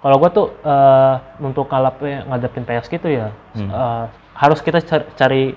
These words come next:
Speaker 1: referensinya dulu. Oh, mainnya begini,
Speaker 2: Hmm.
Speaker 1: mainnya begini. Jadi kita harus, kalau a-, a-, abis itu kita pede nih,
Speaker 2: Iya.
Speaker 1: oh,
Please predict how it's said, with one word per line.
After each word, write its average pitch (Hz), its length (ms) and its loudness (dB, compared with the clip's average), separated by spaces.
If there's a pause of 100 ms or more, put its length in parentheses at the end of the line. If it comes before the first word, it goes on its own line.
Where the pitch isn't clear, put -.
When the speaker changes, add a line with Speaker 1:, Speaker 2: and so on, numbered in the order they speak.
(640)
Speaker 1:
referensinya 135 600 2
dulu. 147 160 0
Oh, 180 80 2
mainnya 175 180 -2
begini, 156 320 -4
Speaker 2:
Hmm. 107 220 -6
Speaker 1:
mainnya 143 160 -2
begini. 143 160 -6
Jadi 123 160 -2
kita 185 240 -2
harus, 170 240 -2 (640)
kalau 143 240 0
a-, 139 400 0
a-, 143 240 -4
abis 131 160 -4
itu 156 80 2
kita 147 160 2
pede 143 180 2
nih, 202 220 0
Speaker 2:
Iya. - 160 -8
Speaker 1:
oh, 151 120 4